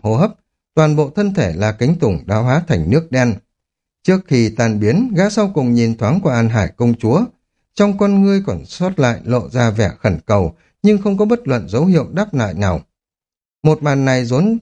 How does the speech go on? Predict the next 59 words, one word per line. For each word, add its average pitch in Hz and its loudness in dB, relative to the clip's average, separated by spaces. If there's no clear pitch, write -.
rốt 220 2
cuộc 107 -2
khiến 131 2
cho 165 0
thần 98 -2
sắc 196 -2
mọi 131 0
người 117 2
bốn 120 0
phía 139 0
nổi 110 0
lên 110 -2
biến 127 0
hóa 135 0
cực 110 -2
lớn. 143 2
Thủ 151 4
đoạn 143 0
Hứa 127 0
Thanh 127 2
ra 120 2
tay 117 0
cướp 240 -4
đoạt 120 -2
Nguyên 117 0
Anh 117 2
lúc 190 2
trước, 233 4
bọn 156 2
họ 147 0
không 196 -2
cảm 101 -2
thấy 123 0
có 190 -2
gì 113 0
đáng 104 0
chú 139 0
ý, 143 2
vì 143 2
không 202 -2
phải 101 -2
không 113 -2
có 127 0
những 156 0
phương 117 0
pháp 180 -2
tương 113 0
tự, 127 0
dù 147 4
là 139 0
dụng 131 -6
độc 143 -2
cũng 196 -6
không 214 0
phải 104 -2
chiêu 123 0
gì 95 0
quái 151 2
lạ. 139 0